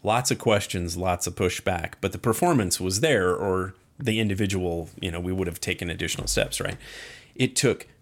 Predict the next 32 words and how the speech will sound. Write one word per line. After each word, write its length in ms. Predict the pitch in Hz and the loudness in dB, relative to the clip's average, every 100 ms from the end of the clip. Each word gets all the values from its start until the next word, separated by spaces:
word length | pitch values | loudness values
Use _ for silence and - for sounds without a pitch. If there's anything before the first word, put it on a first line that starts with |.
| _ - | _ -10
two 520 | - 147 147 143 135 - - | -2 2 4 2 0 -6 -8
years, 640 | 110 113 113 92 - - - | 0 2 4 2 -2 -4 0
and 180 | 110 | 2
this 120 | 117 - | 2 2
person 360 | 127 123 117 | 0 2 2
was 160 | 104 98 | 2 2
on 220 | 104 117 | 2 4
my 180 | 117 120 | 2 2
team 320 | - 120 110 | 2 4 4
the 120 | 98 | 2
entire 440 | 87 - 113 135 131 | -2 -2 2 2 2
time 260 | 151 131 | 2 4
I 100 | 123 | 4
was 200 | 120 107 | 4 4
there 240 | 113 95 87 | 4 2 2
for 120 | 98 | 0
more 180 | 95 92 | 0 0
than 120 | 87 | -2
four 280 | - 101 101 | 0 2 2
and 80 | |
a 40 | 101 | 2
half 260 | 98 95 | 0 0
years, 440 | 120 113 92 87 - - - - _ | 2 2 2 -2 -6 -12 -18 -20 _
to 220 | - 123 104 | 0 2 4
where 480 | 107 104 98 - | 4 4 2 2
I 500 | 95 98 101 101 95 - | 2 2 2 0 -4 -2
started 360 | - 107 98 92 | 2 4 2 -2
to 60 | |
understand, 720 | 113 107 101 92 - 110 107 - | -2 0 0 2 2 4 4 2
and 140 | 104 | 2
I'm 140 | 107 | 4
not, 300 | 113 123 127 | 6 4 2